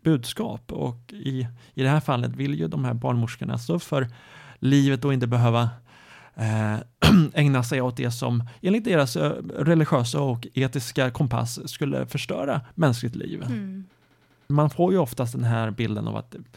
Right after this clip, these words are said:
Speaker 1: alla de som vill problematisera abortlagstiftningen bär på sitt samvete alla de som, eh, dör i illegala aborter.
Speaker 2: Mm. Ja, och det, det är väl ingen som vill bära en sån börda.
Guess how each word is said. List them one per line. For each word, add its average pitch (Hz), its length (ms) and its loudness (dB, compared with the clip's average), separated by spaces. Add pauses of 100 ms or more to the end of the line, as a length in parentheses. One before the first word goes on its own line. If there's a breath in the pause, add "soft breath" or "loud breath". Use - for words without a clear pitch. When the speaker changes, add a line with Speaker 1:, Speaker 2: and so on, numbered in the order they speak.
(280 loud breath)
Speaker 1:
alla 127 220 0
de 117 160 2
som 120 140 -6
vill 117 160 -2
problematisera 120 1040 -2 (560 loud breath)
abortlagstiftningen 117 1080 -4
bär 143 220 4
på 127 120 -2
sitt 120 200 -8
samvete 113 760 -2 (340 soft breath)
alla 110 260 0
de 104 240 -2
som, 104 360 -4 (640 loud breath)
eh, 95 560 -4 (360)
dör 117 540 2
i 101 340 -6
illegala 101 540 -4
aborter. - 680 -6
Speaker 2:
Mm. 208 340 -10 (1200 loud breath)
Ja, 226 460 -6
och 240 140 -8
det, 240 540 -8 (180)
det 233 60 -8
är 226 40 -10
väl 254 100 -6
ingen 247 160 -4
som 220 160 -10
vill 214 120 -8
bära 208 260 -4
en 208 100 -10
sån 226 200 -8
börda. 208 380 -6